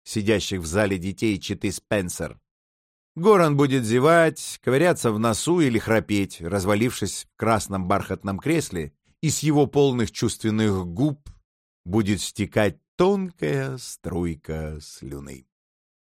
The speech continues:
Теперь уже ничего не изменишь, как говорится, сделанного не воротишь, но кто бы ни занимался проверкой потенциальных кандидатов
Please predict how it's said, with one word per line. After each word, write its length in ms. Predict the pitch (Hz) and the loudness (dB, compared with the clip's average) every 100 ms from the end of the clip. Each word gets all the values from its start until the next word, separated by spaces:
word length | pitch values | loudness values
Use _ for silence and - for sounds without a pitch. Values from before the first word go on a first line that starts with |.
| - | -2
Теперь 280 | 165 220 196 | 4 4 6
уже 180 | 170 | 4
ничего 340 | 170 147 156 160 | 2 0 2 2
не 160 | 147 | 2
изменишь, 720 | 135 120 160 135 87 - - - | 0 2 0 0 -4 -8 -14 -4
как 180 | 107 | -2
говорится, 840 | 98 113 123 123 - 113 107 98 92 | 2 4 4 2 0 2 2 2 -2
сделанного 840 | 82 82 85 202 196 165 156 147 | -4 -4 2 4 4 2 2 2
не 160 | 143 135 | 0 0
воротишь, 720 | 127 127 147 - 98 - - 78 | 2 4 4 2 -4 -6 -12 -10
но 220 | 82 87 | -8 -8
кто 320 | - - 175 | -12 -2 0
бы 160 | 147 143 | 2 0
ни 100 | 117 | -2
занимался 640 | 101 110 107 117 107 92 | -2 0 0 0 0 -6
проверкой 580 | 78 95 104 101 - 85 | -4 0 2 0 -2 -8
потенциальных 760 | 85 - 92 - 104 95 85 - | -6 -8 -6 -2 -2 -2 -6 -8
кандидатов 800 | 87 82 90 165 175 185 - | -8 -4 2 2 2 -2 -6